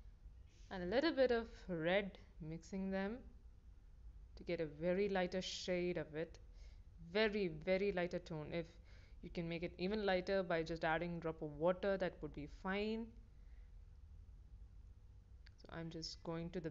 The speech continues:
base, to the lower end of the canvas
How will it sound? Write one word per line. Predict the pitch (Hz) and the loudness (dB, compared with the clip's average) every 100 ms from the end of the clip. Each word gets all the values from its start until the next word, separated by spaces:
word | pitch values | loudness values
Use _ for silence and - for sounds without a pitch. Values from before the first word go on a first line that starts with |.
| 147 - | -4 2
base, | 170 185 226 240 - - - - - - - - | 4 6 4 2 -6 -12 -14 -14 -14 -14 -14 -10
to | - | 0
the | 165 | 2
lower | 165 185 208 - | 6 8 6 6
end | 208 208 208 | 2 2 0
of | 202 | 0
the | 214 | 2
canvas | 214 196 190 190 240 - - | 2 2 2 2 2 -2 -10